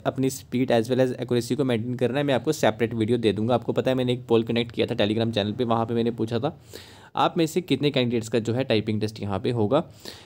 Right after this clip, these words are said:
तो अभी यहाँ पे एक नोटिस भी जारी किया जा रहा है स्कॉस की तरफ से, ठीक है। तो यहाँ पे मैं आपको एक सेपरेट वीडियो भी प्रोवाइड कर दूँगा, जिसमें मैं आपको बताऊँगा कि लास्ट, लास्ट मिनट टिप्स जो हैं, क्या आपके लिए यूज़फुल रह सकती हैं, ठीक है।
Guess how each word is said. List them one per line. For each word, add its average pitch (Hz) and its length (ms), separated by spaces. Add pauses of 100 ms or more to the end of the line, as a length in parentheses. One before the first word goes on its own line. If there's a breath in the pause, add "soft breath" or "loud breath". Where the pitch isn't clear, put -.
(200 loud breath)
तो 202 340
अभी 151 200
यहाँ 151 360
पे 160 80
एक 156 100
नोटिस 127 360
भी 143 120
जारी 127 240
किया 123 180
जा 117 120
रहा 110 100
है 117 60
स्कॉस 107 280
की 117 100
तरफ 110 200
से, 147 180
ठीक 143 180
है। 180 140 (760 loud breath)
तो 208 100
यहाँ 185 260
पे 190 100
मैं 202 100
आपको 190 160
एक 175 80
सेपरेट 160 340
वीडियो 143 220
भी 135 180
प्रोवाइड 143 340
कर 147 160
दूँगा, 135 200
जिसमें 139 260
मैं 139 100
आपको 131 160
बताऊँगा 120 320
कि 143 100
लास्ट, 120 340
लास्ट 117 380
मिनट 131 280
टिप्स 127 280
जो 110 100
हैं, 117 220
क्या 110 220
आपके 117 480
लिए 117 140
यूज़फुल 110 320
रह 95 140
सकती - 380
हैं, 92 220 (160)
ठीक 147 120
है। 160 300